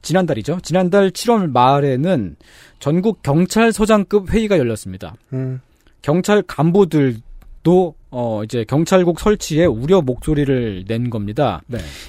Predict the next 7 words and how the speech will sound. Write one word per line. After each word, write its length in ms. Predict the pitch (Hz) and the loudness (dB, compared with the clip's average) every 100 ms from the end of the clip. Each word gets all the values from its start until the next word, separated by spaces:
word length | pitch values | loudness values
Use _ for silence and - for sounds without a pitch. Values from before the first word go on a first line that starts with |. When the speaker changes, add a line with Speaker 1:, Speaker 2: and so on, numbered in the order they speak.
| - | -4
Speaker 1:
이 140 | 185 | 0
회의를 400 | 175 233 226 208 | 2 2 4 2
주도한 480 | 165 151 156 180 120 | 2 2 2 2 0
류사명 760 | 139 196 190 208 190 196 196 170 | 2 2 2 2 4 4 2 -2
당시 340 | - 165 196 | -2 0 2
울산 460 | 143 156 - 196 165 | 2 2 4 2 2
경찰서장은, 1040 | 127 139 165 147 131 139 156 131 95 127 | 0 0 2 2 2 0 0 0 -4 -10